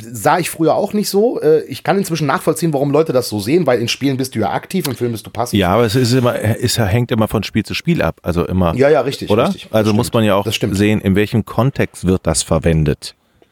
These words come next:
Speaker 1: Ja, klar, aber wie gesagt, schlüpf in die Haltung von, äh, von Menschen, die keine Ahnung von Videospielen haben und, äh, die sehen dich da ja schon, äh, ne, da liegst du ja schon mit der Nadel im Arm, äh, äh, am Hauptbahnhof und spritzt dir Marihuana.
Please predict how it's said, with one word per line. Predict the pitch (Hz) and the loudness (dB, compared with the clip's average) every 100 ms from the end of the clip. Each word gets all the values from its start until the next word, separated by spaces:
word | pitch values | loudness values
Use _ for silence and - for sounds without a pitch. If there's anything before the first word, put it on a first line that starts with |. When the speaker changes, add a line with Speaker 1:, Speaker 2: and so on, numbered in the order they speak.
| _ _ _ - | _ _ _ -4
Speaker 1:
Ja, | 117 143 | 0 0
klar, | 180 131 - | 0 0 0
aber | 104 107 | 0 0
wie | 123 | 2
gesagt, | 135 131 - | 2 0 -2
schlüpf | 165 170 - | -4 -2 -2
in | 156 | -2
die | 147 | 0
Haltung | 135 160 156 | 2 2 0
von, | 135 143 143 143 | -2 -2 0 0
äh, | 120 135 110 | 0 0 0
von | - 127 | -2 0
Menschen, | 120 156 - | 0 -2 -2
die | 135 | -2
keine | 143 135 | 0 0
Ahnung | 123 131 | 0 0
von | 120 | 0
Videospielen | 123 123 113 - 101 | 0 0 -2 -4 -2
haben | 92 110 120 | 2 0 0
und, | - 110 104 | -2 -4 -4
äh, | 110 107 | -2 -2
die | 104 | 0
sehen | 101 120 113 | 0 0 0
dich | 101 | -2
da | 113 110 | 0 2
ja | 107 | 2
schon, | - 110 110 110 | 2 0 2 0
äh, | 98 104 107 - - - - - _ - | 2 2 0 -6 -20 -20 -20 -20 _ -2
ne, | 117 151 - | 0 0 0
da | 123 | -2
liegst | 123 156 - | 0 0 0
du | 156 | 0
ja | |
schon | - 151 | 0 0
mit | 151 | 0
der | |
Nadel | 139 143 165 160 | 2 4 2 2
im | 147 | -2
Arm, | 135 139 151 156 | 0 2 2 2
äh, | - 139 139 127 135 | 0 0 2 2 2
äh, | 139 | 0
am | 127 | 2
Hauptbahnhof | 139 143 131 120 | 0 2 0 0
und | |
spritzt | 120 - 127 | -4 -8 -4
dir | 131 | 0
Marihuana. | 120 120 123 117 101 | 0 2 4 2 0